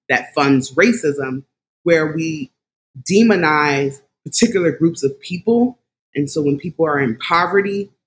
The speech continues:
they're unacceptable. When people have mental health differences, they're unacceptable. When people have different abilities, whether it's physical or not, they're villainized. When people do not fit in a gender,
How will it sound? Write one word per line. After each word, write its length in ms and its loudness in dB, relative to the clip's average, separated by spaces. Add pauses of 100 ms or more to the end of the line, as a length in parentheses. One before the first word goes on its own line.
(320)
they're 220 2
unacceptable. 800 0
When 120 2
people 280 -12
have 160 -6
mental 420 -2
health 320 -2 (560)
differences, 640 -2 (160)
they're 140 0
unacceptable. 680 0
When 100 0
people 220 -6
have 220 -6
different 320 -2
abilities, 540 -2
whether 200 -2
it's 140 -6
physical 600 -2 (280)
or 500 2
not, 280 2 (480)
they're 420 2 (180)
villainized. 580 4 (420)
When 140 0
people 580 -2
do 120 0
not 200 2
fit 200 0
in 320 2
a 80 -2
gender, 480 2